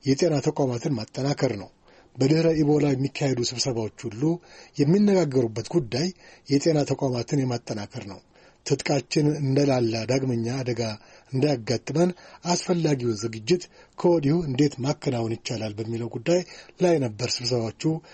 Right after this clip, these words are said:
ሲካሄዱ የነበሩት ብለዋል ኮሚሽነር ሙስጠፋ ኮሎኮ። በመጪው ጁላይ ሃያና ሃያ አንድ ሁለት ሺ አስራ አምስት ዓመተ ምህረት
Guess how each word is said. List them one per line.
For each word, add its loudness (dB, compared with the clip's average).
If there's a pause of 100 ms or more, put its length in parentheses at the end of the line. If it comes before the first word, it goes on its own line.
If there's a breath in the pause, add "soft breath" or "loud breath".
(200 soft breath)
ሲካሄዱ 0 (440 soft breath)
የነበሩት 0
ብለዋል -4 (380 soft breath)
ኮሚሽነር 0 (340 soft breath)
ሙስጠፋ -2 (340)
ኮሎኮ። -2 (720 soft breath)
በመጪው 2
ጁላይ 4
ሃያና 2
ሃያ -4
አንድ -2 (140)
ሁለት -2
ሺ -4
አስራ -4
አምስት -8
ዓመተ -8
ምህረት 2